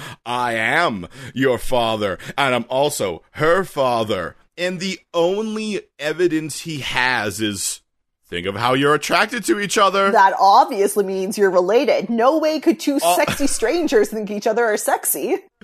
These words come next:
Speaker 2: What?
Speaker 1: Wha-, what? <laughs> And they're, and they're like, "Oh, he's true. Clearly, this is the o-, o-, <laughs> this is the sort of love that only a brother and sister can have."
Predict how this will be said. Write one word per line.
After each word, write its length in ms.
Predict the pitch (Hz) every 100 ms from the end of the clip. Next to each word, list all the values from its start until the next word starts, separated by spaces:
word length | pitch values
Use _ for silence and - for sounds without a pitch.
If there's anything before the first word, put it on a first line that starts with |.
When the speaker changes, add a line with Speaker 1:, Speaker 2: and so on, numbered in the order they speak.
| - - _ _ _ _ _ _ _ _ _ _
Speaker 2:
What? 420 | 240 254 311 622
Speaker 1:
Wha-, 280 | 285 523 - - _ _ _ _ _ _ -
what? 580 | 156 214 233 359 - _ -
<laughs> 200 | - - - - - -
And 160 | 269
they're, 220 | 277 - 254
and 160 | 247
they're 100 | 240 233
like, 280 | 214 - - -
"Oh, 180 | 139
he's 200 | 123 110
true. 400 | - - 185 117 - _ _
Clearly, 400 | - 170 233 175
this 160 | 139 135
is 120 | 127
the 120 | 135
o-, 180 | 143 147
o-, 120 | 156 151
<laughs> 180 | 180 143
this 200 | 175 -
is 140 | 226
the 80 | 151
sort 260 | - 185 165
of 120 | 143
love 180 | 170 160
that 100 | 139
only 220 | 147 170
a 100 | 139
brother 480 | 104 110 113 151 175
and 140 | 143 117
sister 320 | 151 165 143
can 180 | 107 104
have." 320 | 101 101 98